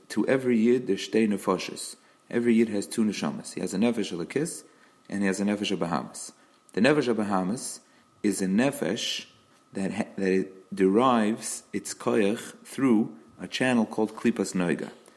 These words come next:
Klipas Noiga, we said, a Klipa is something that hides the presence of Hashem.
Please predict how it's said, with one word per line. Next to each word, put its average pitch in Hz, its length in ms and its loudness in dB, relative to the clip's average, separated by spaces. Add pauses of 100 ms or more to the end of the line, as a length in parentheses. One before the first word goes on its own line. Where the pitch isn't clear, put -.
(240)
Klipas 117 320 2
Noiga, 101 320 2
we 92 120 0
said, 95 320 0
a - 60 -10
Klipa 101 680 0 (240)
is 104 100 -8
something 101 320 2
that 92 140 -2
hides 101 320 2
the - 80 -2
presence 87 400 -2
of 80 80 -6
Hashem. 87 440 -4